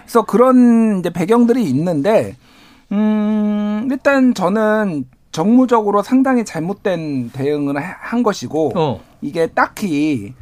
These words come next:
Speaker 1: 좋은 결과를 낳지도 않을 것이다라고
Speaker 2: 실익이
Speaker 1: 봐요.
Speaker 2: 없다?
Speaker 1: 예, 실익도 없고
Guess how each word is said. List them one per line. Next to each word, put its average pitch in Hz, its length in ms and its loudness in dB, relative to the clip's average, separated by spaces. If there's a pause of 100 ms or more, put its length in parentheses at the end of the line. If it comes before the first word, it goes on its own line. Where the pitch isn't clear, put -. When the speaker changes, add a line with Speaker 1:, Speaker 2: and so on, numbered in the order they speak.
(180)
Speaker 1:
좋은 175 280 -4
결과를 139 380 0
낳지도 127 420 -6
않을 113 240 -4
것이다라고 127 600 -4
Speaker 2:
실익이 185 200 0
Speaker 1:
봐요. 175 160 -2
Speaker 2:
없다? 139 380 -4
Speaker 1:
예, 135 240 -2
실익도 269 440 -6
없고 160 480 0